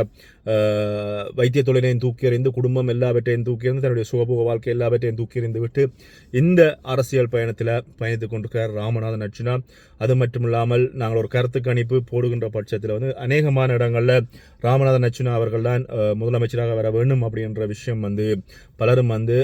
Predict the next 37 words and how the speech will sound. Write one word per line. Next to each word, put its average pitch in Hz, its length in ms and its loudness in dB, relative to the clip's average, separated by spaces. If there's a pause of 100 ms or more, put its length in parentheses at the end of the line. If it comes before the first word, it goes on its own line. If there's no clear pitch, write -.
அஹ், 104 440 0
கருத்தாக 131 360 0
சொல்கிறார்கள். 113 400 -2
ஆனால் 156 260 2 (340)
இதுல - 160 -4
இன்னும் 143 240 4
ஒரு 135 140 4
விஷயம், 135 260 0
நாங்கள் 123 280 0
இந்த 120 380 4
சமூக 147 360 2
ஊடகங்கள்ல 131 640 0
சொல்லப்படுகின்ற 123 600 -2
கருத்தின் 123 380 0
அடிப்படையில, 117 580 2 (520)
அஹ், 110 220 0
தீர்மானத்துக்கு 135 540 0
வரலாமா 139 560 4
அப்படின்னு 120 320 -2
சொல்லி 117 220 -4
பார்த்தீங்கன்னா, 110 380 -6
அதுவும் 120 240 -2
வந்து 117 260 0
ஒரு 113 120 -2
கஷ்டமான 113 480 -4
விஷயம். 107 220 -8
என்ன 107 120 -10
சொன்னா, 135 180 -2 (340)
சமூக 135 380 2
ஊடகங்களை 135 440 4
பொறுத்தவரையில 123 460 2
இப்ப 120 160 2
ராமநாதன் 131 460 0
அர்ச்சுனாவுக்கு 123 380 -2
ஆதரவாக 123 480 2
இருக்கின்ற 127 380 2
ஒரு, 117 220 6